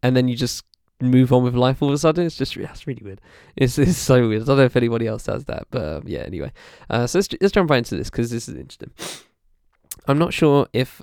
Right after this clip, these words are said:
uh, I'm not sure I ever fully appreciated my life until I nearly lost it. In fact, I'm sure I didn't. On the surface, everything was good. I was married and living overseas with our two-year-old daughter. There was th-, food on the table and a roof over our heads, but I,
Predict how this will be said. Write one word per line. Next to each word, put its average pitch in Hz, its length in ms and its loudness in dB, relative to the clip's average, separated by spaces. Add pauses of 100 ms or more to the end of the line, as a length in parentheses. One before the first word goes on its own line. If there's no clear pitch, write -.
uh, 123 200 -2
I'm 139 100 2
not 165 140 4
sure 143 200 4
I 123 140 0
ever 127 400 2
fully 120 340 0
appreciated 117 420 0
my 113 100 -2
life 113 340 -4
until 110 300 -2
I 113 40 0
nearly 113 280 -6
lost - 260 -10
it. - 140 -10 (440)
In 107 120 -4
fact, 143 400 0
I'm 131 120 2
sure 131 220 0
I 107 80 0
didn't. - 320 -12 (460)
On 135 80 0
the 143 40 4
surface, 151 400 0
everything 139 380 2
was 135 120 -2
good. - 260 -4 (400)
I 120 40 0
was 120 140 0
married 139 380 2
and 123 120 0
living 120 220 0
overseas 147 560 2
with 110 140 -6
our 104 100 -4
two-year-old 131 460 2
daughter. - 340 -6 (640)
There 123 100 2
was 117 140 -4
th-, - 260 2
food 160 320 4
on 143 140 2
the 131 60 0
table 139 380 0
and - 80 -4
a 110 60 -2
roof 139 280 4
over 131 260 4
our 131 60 0
heads, 120 420 -2 (400)
but 110 80 -2
I, 123 200 2